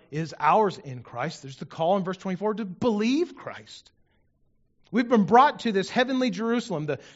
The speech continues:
dwelling place of God, where there are angels that are constantly rejoicing, constantly partying in celebration of all the good things that God has done. The heavenly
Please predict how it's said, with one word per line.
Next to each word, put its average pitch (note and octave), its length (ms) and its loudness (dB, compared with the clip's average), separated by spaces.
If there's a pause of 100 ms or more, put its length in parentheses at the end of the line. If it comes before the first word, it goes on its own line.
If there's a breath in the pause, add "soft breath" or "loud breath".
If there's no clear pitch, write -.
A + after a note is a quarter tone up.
dwelling A#3+ 380 6
place A#3+ 300 -2
of F#3 160 -2
God, G3+ 320 4
where E3+ 120 0
there F3+ 200 4
are E3+ 160 0
angels G3 420 2
that F3+ 100 -2
are E3+ 60 -4
constantly A3 760 0
rejoicing, E3 760 0 (220 loud breath)
constantly C4 640 2
partying G3 600 2
in D#3 120 -4
celebration A3 920 0 (200 loud breath)
of F#3+ 140 4
all A#3+ 240 8
the B3+ 80 -2
good G#3+ 160 -2
things A3+ 220 0
that G3+ 120 -4
God G3+ 220 4
has G3 100 -2
done. E3 220 0 (160 loud breath)
The F#3 80 2
heavenly C#4 640 0